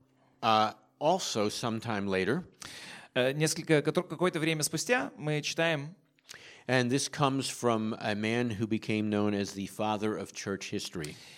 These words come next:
Speaker 2: и это мы читаем у человека, которого называют отцом,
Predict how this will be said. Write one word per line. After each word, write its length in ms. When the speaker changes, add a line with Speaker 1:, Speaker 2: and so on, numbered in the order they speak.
Speaker 2:
и 340
это 440
мы 120
читаем 520
у 60
человека, 440
которого 340
называют 640
отцом, 840